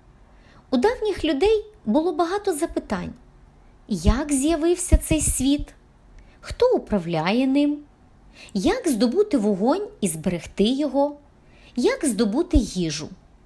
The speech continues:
Наші предки жили серед природи і відчували себе її невід'ємною частинкою. Живими для них були і сонце, і море, і ліс, і сама матінка земля.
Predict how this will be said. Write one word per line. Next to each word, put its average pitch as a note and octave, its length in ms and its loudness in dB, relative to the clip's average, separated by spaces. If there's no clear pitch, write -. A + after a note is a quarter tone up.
Наші G#3+ 360 0
предки - 640 -4
жили C#4+ 340 2
серед F#4 340 0
природи A#3 680 -2
і G#3+ 100 2
відчували E4+ 600 0
себе D#4+ 320 0
її C#4 340 2
невід'ємною A#3+ 720 0
частинкою. E3 880 -4
Живими G4 520 2
для D#4+ 200 0
них F4 220 2
були A#3 240 0
і G3+ 160 -4
сонце, C#4 720 -2
і G3 80 -2
море, G#3+ 520 -2
і G4+ 120 4
ліс, G#3 600 -2
і D#4+ 80 2
сама G#4 440 -2
матінка C4 520 0
земля. F3+ 500 -2